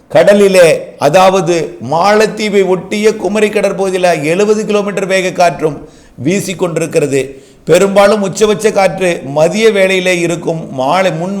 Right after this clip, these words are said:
மாலை வேளையிலே இருக்கும். ஆக, இந்த காற்று நான்காம் தேதி வரை கண்டிப்பாக இருக்கும், மூன்றாம் தேதி வரை வலுவாக இருக்கும். முதலிலே காற்றோட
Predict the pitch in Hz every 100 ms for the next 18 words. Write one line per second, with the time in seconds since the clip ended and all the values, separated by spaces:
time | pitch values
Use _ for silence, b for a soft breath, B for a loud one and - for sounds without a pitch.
0 | 185 185 185 170 165 165 160 165 151 139
1 | - 135 - - b b b b b 131
2 | 190 196 180 185 180 - 190 196 196 220
3 | 190 156 180 202 208 208 202 196 185 185
4 | 185 180 175 190 202 185 180 175 156 156
5 | 147 156 135 104 - b b b 127 180
6 | 220 214 214 214 208 196 185 190 196 156
7 | 175 196 196 180 170 147 147 143 135 -
8 | - b b b b _ _ _ _ _
9 | _ _ - 139 185 220 220 214 196 175
10 | - - - 165 202 190 214 208